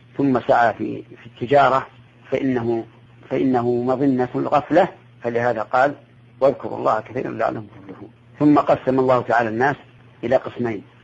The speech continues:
منهم من يقول: "ربنا آتنا في الدنيا"، وليس له هم في الآخرة، ومنهم من يقول: "ربنا آتنا في الدنيا حسنة وفي الآخرة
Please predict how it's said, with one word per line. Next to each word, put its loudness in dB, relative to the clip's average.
منهم 4
من 4
يقول: 0
"ربنا 0
آتنا -4
في -10
الدنيا"، -4
وليس -2
له 0
هم -4
في -10
الآخرة، -2
ومنهم 0
من -2
يقول: 0
"ربنا -2
آتنا -8
في -16
الدنيا -6
حسنة -4
وفي -8
الآخرة -4